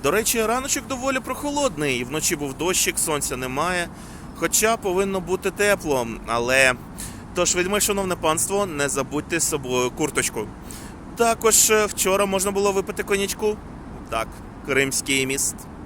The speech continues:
Спочатку аеродроми, літачки, Кримський міст. А нагадайте, коли там має бути Кремль і Червона площа?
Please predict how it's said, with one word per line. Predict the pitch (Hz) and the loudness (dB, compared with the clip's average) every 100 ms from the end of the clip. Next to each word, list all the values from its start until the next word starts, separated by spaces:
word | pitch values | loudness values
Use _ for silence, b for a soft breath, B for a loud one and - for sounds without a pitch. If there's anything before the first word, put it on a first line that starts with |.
| B B B B | B B B B
Спочатку | - 175 170 180 - 139 | -2 0 4 2 4 4
аеродроми, | 127 127 139 147 226 226 220 214 214 208 | 6 6 4 2 2 4 2 0 0 2
літачки, | 147 131 139 - - 202 208 202 - | 0 0 -2 -2 0 0 0 -2 -2
Кримський | 135 - 151 | -4 -2 -2
міст. | 151 175 175 - - B B B B B B B B | 0 0 -2 -4 -12 B B B B B B B B
А | 143 | 2
нагадайте, | 185 247 233 214 147 135 120 117 | 2 2 4 4 4 2 0 0
коли | 170 269 | -2 0
там | 277 247 | 0 0
має | 240 233 | 2 0
бути | 202 208 | 0 -6
Кремль | 160 269 302 220 | -2 0 2 0
і | |
Червона | 170 190 202 214 165 | 2 2 2 0 0
площа? | 196 180 - | 2 2 0